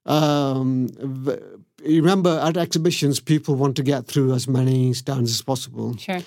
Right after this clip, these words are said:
Speaker 1: Um, and you, again, you want to make it a compelling presentation. Uh,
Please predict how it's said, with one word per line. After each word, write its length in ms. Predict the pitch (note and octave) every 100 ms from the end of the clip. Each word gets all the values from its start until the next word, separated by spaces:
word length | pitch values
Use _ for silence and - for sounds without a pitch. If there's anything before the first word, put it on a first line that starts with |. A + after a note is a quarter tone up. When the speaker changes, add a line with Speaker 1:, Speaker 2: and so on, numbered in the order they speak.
| - - _ -
Speaker 1:
Um, 640 | C3+ C3 C3 C3 B2+ B2+ -
and 140 | C#3+
you, 280 | C#3 C3+ D3+
again, 440 | C3+ C3 D3 D3
you 200 | C#3+ C3+
want 240 | C3 C3+ B2+
to 80 |
make 220 | B2 C3 C3
it 60 |
a 40 | A#2+
compelling 460 | B2 A#2 B2+ A#2+
presentation. 840 | A#2 B2+ A#2 A#2 C3+ A#2+ A2+ A2 A2 _ _
Uh, 380 | C#3 B2 A#2 A#2+